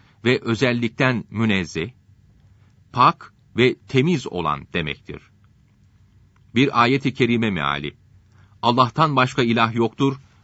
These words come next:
o meliktir, kuddüstür. Haşr suresi yirmi üçüncü ayeti. İmam-ı Kurtubi Hazretleri buyuruyor ki, El-Kuddüs ismi şerifi, her türlü eksiklikten münezzeh,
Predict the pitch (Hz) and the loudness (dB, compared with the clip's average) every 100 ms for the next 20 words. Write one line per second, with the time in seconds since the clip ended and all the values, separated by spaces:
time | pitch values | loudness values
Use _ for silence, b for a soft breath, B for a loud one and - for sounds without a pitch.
0 | _ - 139 131 104 113 120 135 - 127 | _ 0 0 0 -2 0 0 0 0 0
1 | 110 - _ - 139 117 107 113 - - | 0 -10 _ -6 -2 -2 -2 -4 -6 -14
2 | 65 - _ _ _ _ _ - 135 139 | -14 -16 _ _ _ _ _ -2 -2 -2
3 | - - - 82 78 - 117 b b 104 | -10 -12 -6 -4 -4 -4 -6 b b -2
4 | 107 107 98 101 90 80 71 69 - - | 0 0 -2 -4 -4 -4 -6 -8 -14 -14
5 | _ _ _ _ _ _ b b b b | _ _ _ _ _ _ b b b b
6 | b b 156 220 233 226 - 175 - 175 | b b 0 2 2 0 2 0 2 0
7 | 190 120 104 113 104 117 110 113 110 151 | 0 0 -2 -2 -2 0 -2 0 0 0
8 | 143 87 73 - _ _ _ b b b | -2 -4 -12 -14 _ _ _ b b b
9 | b 175 226 - 202 156 220 233 - 180 | b -2 -2 0 -2 0 0 -2 -4 -6
10 | - 123 101 95 80 78 - 113 - _ | -4 -6 -4 -4 -4 -6 -4 -6 -8 _
11 | b b - 180 220 196 175 190 147 135 | b b -2 -2 0 -2 0 0 0 -2
12 | - 147 143 135 147 135 113 117 104 87 | -4 -4 -4 -2 0 0 0 0 0 -2
13 | 76 | -6